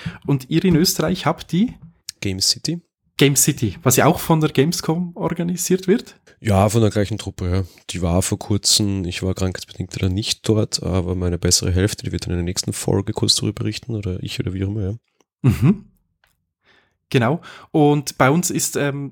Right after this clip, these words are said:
Speaker 1: ist halt nicht eine reine digitale Messe, was das anbelangt, sondern es ist eine, ja, eine Spielemesse, also wirklich im, im, im Expo, Bern Expo Gelände. Das ist, äh,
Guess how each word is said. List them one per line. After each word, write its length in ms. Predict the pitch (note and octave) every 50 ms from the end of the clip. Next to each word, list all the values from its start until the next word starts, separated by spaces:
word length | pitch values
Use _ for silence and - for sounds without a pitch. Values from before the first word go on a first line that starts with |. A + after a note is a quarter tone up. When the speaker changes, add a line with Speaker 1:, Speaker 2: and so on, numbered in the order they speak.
| - -
Speaker 1:
ist 300 | - D3 - - - C3
halt 160 | C#3+ C#3 -
nicht 180 | E3 - -
eine 140 | - D3+ C3+
reine 260 | A#2+ B2 C#3+ D3 C#3+
digitale 600 | B2+ - D#3+ D3+ - F#3 - - D3 C#3+ D3+ E3 D#3+
Messe, 280 | D3 D3 C#3 - -
was 120 | D3+ C#3 -
das 160 | D#3+ C3+ C3
anbelangt, 440 | C3 C#3 C3+ D3 C3+ B2+ C3+ C#3 -
sondern 240 | - C#3+ C3+ C#3 C3+
es 120 | A#2+ B2
ist 180 | B2+ B2+ - -
eine, 220 | B2+ A#2+ A2+ A2 - - - - - - - - - -
ja, 140 | - A2+
eine 140 | B2 B2+ A#2
Spielemesse, 640 | G#2+ - - - F3 F#3+ F3+ D3 A#2 A2 A2 - -
also 140 | A2+ G#2 A2+
wirklich 360 | A#2 B2+ B2+ - C3+ B2+ -
im, 240 | - - - - -
im, 960 | - - - - - F3+ G3 - - - - - D#2 E2 E2 E2+ E2+ - - -
im 140 | C#2+ F#2 -
Expo, 400 | B2+ B2+ - - - - C#3+ C3+
Bern 500 | C3+ C3 C3 C3 B2 A#2+ - B2 B2+ C3
Expo 320 | C#3+ C#3 - - - D3
Gelände. 380 | B2+ C#3 C3 B2 C3 C#3+ C#3+ C3+
Das 100 | B2 B2+
ist, 300 | B2 B2 - - - A#2+
äh, 300 | A2+ A2 A2 A2+ A2